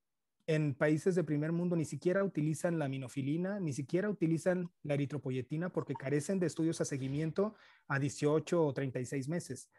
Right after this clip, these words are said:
Sabemos que son beneficiosos y que disminuye la, la severidad de la encefalopatía antes del alta, pero no sabemos cómo les va a los niños a largo plazo. Entonces, simplemente por esa,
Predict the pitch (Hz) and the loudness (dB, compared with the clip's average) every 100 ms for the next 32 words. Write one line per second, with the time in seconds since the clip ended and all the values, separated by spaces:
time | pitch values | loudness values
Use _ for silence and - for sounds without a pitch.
0 | - - 156 165 226 - 170 170 190 180 | -4 0 2 2 2 0 2 2 2 2
1 | 156 - 151 170 151 143 135 135 131 143 | 0 -2 -2 -4 -4 -2 -2 -2 -2 2
2 | 180 190 _ _ - 139 - 151 143 139 | 2 0 _ _ -2 -2 -2 0 2 2
3 | 135 120 156 143 139 143 156 180 156 143 | 0 0 2 2 2 2 2 2 0 -2
4 | 131 127 135 120 156 165 175 - 151 170 | -4 -4 -6 -2 0 0 -2 -4 -2 2
5 | 196 160 135 123 139 - 302 _ _ _ | 4 4 2 0 -4 -6 -8 _ _ _
6 | _ _ _ - 156 151 147 196 214 214 | _ _ _ 4 4 4 2 2 2 0
7 | - 190 170 151 151 143 143 139 135 135 | 0 0 2 0 0 0 -2 -2 -4 -6
8 | 127 131 127 - - 123 147 143 175 160 | -6 -8 -10 -12 -14 -10 -6 0 0 0
9 | - - _ _ _ - 214 220 208 202 | -10 -20 _ _ _ 0 4 6 4 4
10 | 180 170 165 160 190 190 175 160 | 2 4 4 4 2 4 0 -2